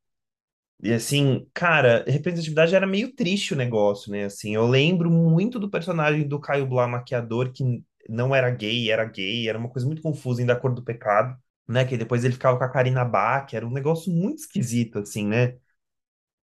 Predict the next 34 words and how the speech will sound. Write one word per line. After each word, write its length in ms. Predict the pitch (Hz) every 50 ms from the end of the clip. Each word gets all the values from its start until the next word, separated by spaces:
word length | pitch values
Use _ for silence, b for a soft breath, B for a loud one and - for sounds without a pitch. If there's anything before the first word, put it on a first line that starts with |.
| _ _
E 80 | - 180
eu 60 | 202
lembro 220 | 226 233 233 240
que 80 | - 254
eu, 340 | 233 233 226 180 - - _ _ _ _ _
eu, 160 | 170 180 -
eu 80 | - 196
me 100 | 202 208
identificava, 580 | 185 214 214 202 - - - - 214 220 226 220
de 60 | -
certa 200 | 214 - 185 160
forma, 260 | 180 165 156 151 135
com 80 | 127 147
aquele 280 | 127 127 147 139 135 127
personagem 640 | 131 139 127 - - 131 123 120 120 120 123 127 120
no 80 | 123
início, 600 | 123 123 123 131 151 156 151 139 127 - - 131
que 140 | 127 - 135
ele 160 | 127 123 123
era 440 | 120 117 117 117 117 113 110 107 - _ _ _ _ _ _ _ _ _ _ _ _ _
mais 420 | - 123 127 131 127 127 127 127 -
frágil, 880 | - 160 147 151 170 190 208 196 185 185 175 165 160 131 143 151 143
ou 260 | 139 143 143 143 139 135
que 180 | - - 139 131
ele, 800 | 131 131 127 127 123 123 120 120 123 120 117 110 101 101 98 _ _ _ _ _ _ _ _ _ _ _ _ _ _ _ _ _
que 100 | - 135
ele 160 | 131 127 131 123
f-, 200 | 127 - - _ -
sentia 640 | 143 - - 151 143 139 127 - 160 143 135 135 131
a 140 | - 117
pressão 680 | - - 160 147 135 - - - 175 165 170 180 175 160 143
ali 380 | 131 127 123 127 143 147 143 131
de 120 | 123 117
ser 480 | - - - 135 127 127 120 - -